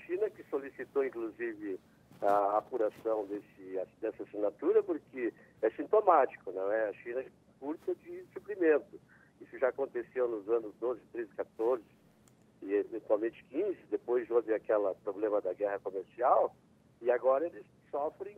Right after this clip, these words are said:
com essa falta de suprimento que precisa dos Estados Unidos. Isso traz muitas vantagens para o Brasil, porque vai realçar muito os patamares de preço de todas as commodities agrícolas. A China já está emitindo guias para as estatais importarem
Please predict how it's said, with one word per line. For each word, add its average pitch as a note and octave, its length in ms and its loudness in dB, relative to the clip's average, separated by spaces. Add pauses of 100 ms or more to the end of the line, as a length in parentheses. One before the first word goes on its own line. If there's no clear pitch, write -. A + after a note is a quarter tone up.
com G3 320 -2 (140)
essa F3+ 220 -6
falta F3+ 280 2
de - 100 -20
suprimento D#3+ 440 -4
que - 80 -16
precisa D#3+ 340 -10
dos F3+ 240 -18
Estados G3+ 280 2 (100)
Unidos. - 320 -4
Isso A3 340 -14 (420)
traz D3+ 220 6
muitas D3+ 300 0
vantagens C3+ 560 4
para C3 80 -8
o C3 40 -10
Brasil, D3 460 -2
porque F3+ 240 -12
vai C3+ 240 2
realçar A#2+ 540 0
muito B2 240 -6 (120)
os - 80 -20
patamares A2 540 -4
de - 120 -20
preço A#2 340 -6
de A2 80 -18
todas G#2 320 -8
as G2 100 -8
commodities G#2+ 460 -2
agrícolas. F4+ 520 -2 (520)
A C3 100 6
China C#3+ 220 -2
já C3 80 2
está C3+ 200 4
emitindo B2 440 -8 (100)
guias A2 240 -6 (140)
para G#2 340 0 (480)
as G2+ 280 -2
estatais G#2+ 580 0 (140)
importarem G#2 520 -4